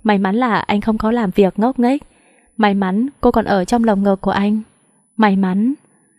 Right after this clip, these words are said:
Cảm ơn ông trời. Anh không tự chủ được,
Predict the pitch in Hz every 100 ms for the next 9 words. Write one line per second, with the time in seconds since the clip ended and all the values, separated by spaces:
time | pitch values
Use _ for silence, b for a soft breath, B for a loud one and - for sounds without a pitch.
0 | _ _ _ _ _ _ _ - 202 -
1 | 202 214 220 208 208 185 185 - _ _
2 | _ _ - 208 226 202 220 180 - 208
3 | 202 196